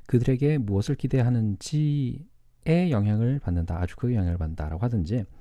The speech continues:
부하 직원들이 그들에게 기대하는 것에 크게 영향을 받는다라고 하든지. 네. 그러면 매니저들이 그들의 부하 직원들을 다루는 방법은 어디에 크게 영향을 받느냐 하면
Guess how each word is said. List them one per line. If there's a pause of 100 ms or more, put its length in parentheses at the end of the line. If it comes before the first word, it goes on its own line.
(640)
부하
직원들이
그들에게
기대하는
것에 (960)
크게
영향을
받는다라고
하든지. (240)
네. (600)
그러면 (420)
매니저들이 (240)
그들의
부하
직원들을
다루는
방법은
어디에
크게
영향을
받느냐
하면